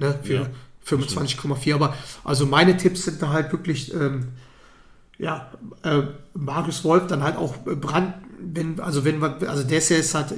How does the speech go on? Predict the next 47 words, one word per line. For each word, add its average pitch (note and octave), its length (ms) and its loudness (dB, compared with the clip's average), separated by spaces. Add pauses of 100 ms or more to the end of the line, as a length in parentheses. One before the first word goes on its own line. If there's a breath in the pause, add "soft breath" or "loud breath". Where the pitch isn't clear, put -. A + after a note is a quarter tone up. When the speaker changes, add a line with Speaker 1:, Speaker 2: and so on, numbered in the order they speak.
(960 loud breath)
Speaker 1:
jetzt E3+ 200 -4
bei E3+ 80 -2
uns E3 180 -2
halt, D3+ 140 -2
ähm, D3+ 180 -6
vorne E3 400 0 (380 loud breath)
als C#3 160 2
Stamm, F3 320 4
aber D3 160 2
ansonsten, D3 720 0 (1120 loud breath)
ja, B2+ 360 -2 (300)
Brandt, D3+ 380 -2 (320 soft breath)
Speaker 2:
Was? B2 100 -2
Speaker 1:
Knauf D3+ 380 0
und C#3 160 -2
Mukoko. - 440 -6 (220)
Speaker 2:
Was, C#3 300 0
was D3+ 140 2
sagst F3 200 0
du F3+ 40 -6
denn E3 120 0
zu - 160 -4
Tobi D3 300 2
Raschel? C3+ 320 2
Wir A2+ 120 2
hatten E3 140 -2
hier E3+ 160 4
mal D3+ 140 2
im C3 100 -2
Podcast, E3+ 580 2
äh, A#2 80 2
Sascha C3+ 320 2
Staat, B2+ 640 -2
äh, C3+ 120 0
von, B2+ 440 2
von, A#2 460 -2
äh, A2 220 -2
der A2+ 100 -2
macht, A#2+ 180 -4
glaub A2+ 120 0
ich, - 60 -8
den A2 120 0
B-V-B-Podcast, A#2 720 -2
den G#2+ 60 0
Ruhrnachrichten B2 480 0
Speaker 1:
Ja. F#3+ 40 -2
Speaker 2:
B-V-B-Podcast, A2+ 800 -2